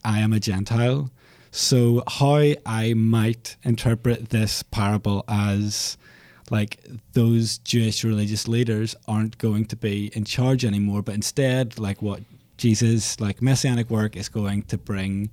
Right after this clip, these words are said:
like, the church and the apostolic age,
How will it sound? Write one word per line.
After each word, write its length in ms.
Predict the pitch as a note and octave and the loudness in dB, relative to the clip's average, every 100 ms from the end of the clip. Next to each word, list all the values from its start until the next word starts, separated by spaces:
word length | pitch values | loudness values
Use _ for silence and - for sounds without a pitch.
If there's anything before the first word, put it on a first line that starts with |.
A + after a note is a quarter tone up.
| - - - - | -12 -20 -20 -8
like, 400 | A2 G2+ - - - - _ - | -4 -4 -8 -20 -20 -20 _ -4
the 80 | |
church 500 | A2+ - G#2+ - - - | -2 -2 -4 -6 -12 -8
and 280 | G2 F#2+ - | -6 -6 -4
the 120 | A2 | -4
apostolic 560 | G2 A2 - A#2 G#2+ - | -2 -2 2 2 2 0
age, 380 | G2+ F2+ - | -4 -4 -8